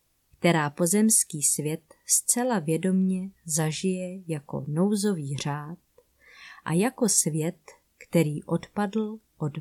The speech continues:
božského světa. Potom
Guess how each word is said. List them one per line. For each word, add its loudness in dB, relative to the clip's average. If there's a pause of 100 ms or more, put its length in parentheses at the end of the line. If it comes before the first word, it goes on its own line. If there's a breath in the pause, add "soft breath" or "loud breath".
božského -2
světa. -4 (1900 loud breath)
Potom 2